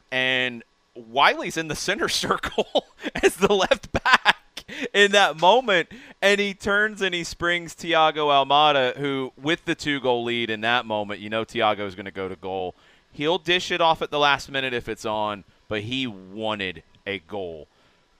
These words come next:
We talked to him yesterday, and it was the first time he had been available for media since the red card in Cincinnati. And, of course, he was asked about it. A-, and one of the first things that he said was he wanted to apologize.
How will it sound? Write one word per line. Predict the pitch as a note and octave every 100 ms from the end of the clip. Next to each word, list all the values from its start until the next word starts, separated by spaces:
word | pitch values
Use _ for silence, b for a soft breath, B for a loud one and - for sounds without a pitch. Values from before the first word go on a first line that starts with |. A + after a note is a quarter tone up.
| -
We | D3+ F#3
talked | G#3 F#3 -
to | E3+
him | E3 D#3
yesterday, | C#3+ C3+ - B2 G#2+ F#2 F2 E2 -
and | A2+
it | A#2
was | A#2+ A2+
the | A#2+
first | C3+ C3 -
time | C3+ B2
he |
had | B2+
been | A2+ B2
available | A2 A2+ A2+ G#2 G#2+
for | -
media | G#2 G#2+ G#2+ G#2 G2+ F#2+
since | - G2+ - -
the | G2+
red | G2+ F#2+
card | - F#2+ F2+
in | F2+
Cincinnati. | G2 F#2 - F2+ F2+ F2 E2+ D#2+ b b b b _
And, | A2 G#2+ G#2+ B2+
of |
course, | - D3 -
he | A2+
was | G2 F#2+
asked | F#2 - F2+
about | E2+ E2+ E2
it. | E2
A-, | F#2+
and | F#2 G#2 G#2+
one | G#2+ B2+
of | C3+ A2+
the | A#2+
first | A2 - C3 B2+ - -
things | A#2+ A2+ G#2+
that | G2+ G#2
he | G#2 F#2+
said | - A2+ G#2+ G2 F#2+ F#2 b b b _
was | G2 G2 F#2+ F#2+ F#2 -
he | G2+ A2+
wanted | G#2 A2 A2+ A2
to | F#2 G#2+
apologize. | F#2+ - - G#2 G2 F#2 F2+ D#2+ C2+ C2 -